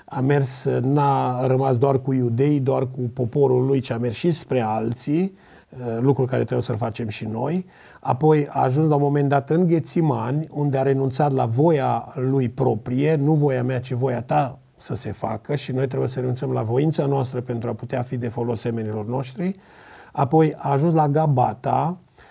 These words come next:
poate nu toți știm ce însemnează Gabata, în Evanghelia după Ioan găsim scris locul pardosit cu pietre, e locul în care Domnul Iisus Hristos a fost judecat pe nedrept.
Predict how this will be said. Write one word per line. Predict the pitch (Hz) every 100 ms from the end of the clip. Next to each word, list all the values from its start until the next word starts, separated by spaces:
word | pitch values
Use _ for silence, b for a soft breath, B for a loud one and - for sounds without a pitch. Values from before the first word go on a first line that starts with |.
| B
poate | - 139 143
nu | 147
toți | 127 143 127
știm | - 156 156
ce | 147
însemnează | 127 131 131 120
Gabata, | 120 113 110 120 143 - 165 156
în | 139
Evanghelia | 120 123 131 135
după | 127 127
Ioan | 120 131 139 127
găsim | 120 113 135 131
scris | - - 139 131 -
locul | 135 160 156 135
pardosit | 127 123 120 117 - 160 -
cu | 151
pietre, | 127 170 156 - 113 117 147 160 B B B B - 123 123
e | 123
locul | 123 147 160 160 143
în | 131
care | 127 135 139
Domnul | 127 147 143
Iisus | 127 147
Hristos | 131 123 151
a | 139
fost | 127 147
judecat | 131 127 120 156 135
pe | 143
nedrept. | 139 131 127 135 - -